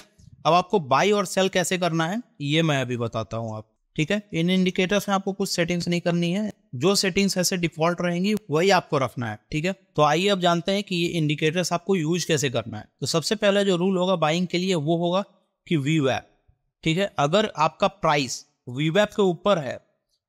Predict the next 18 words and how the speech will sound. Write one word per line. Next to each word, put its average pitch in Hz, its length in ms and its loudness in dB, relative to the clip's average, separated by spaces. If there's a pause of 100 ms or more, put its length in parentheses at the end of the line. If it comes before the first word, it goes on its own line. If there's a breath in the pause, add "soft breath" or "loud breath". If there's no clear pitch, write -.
तो 156 60 4
आपको 160 380 2 (200)
बाइंग 139 360 0
के 151 100 2
साइड 127 240 -2
जाना 113 260 -4
है। 110 140 -16 (300)
ठीक 160 180 -2
है, 208 120 -4 (420)
अगर 170 220 2
कॉल 175 300 2
साइड 180 200 -2
के 175 80 -2
ऊपर 180 300 0
है 185 60 2
वीवैप 175 400 -2
का 180 60 -6
प्राइस, 196 360 -2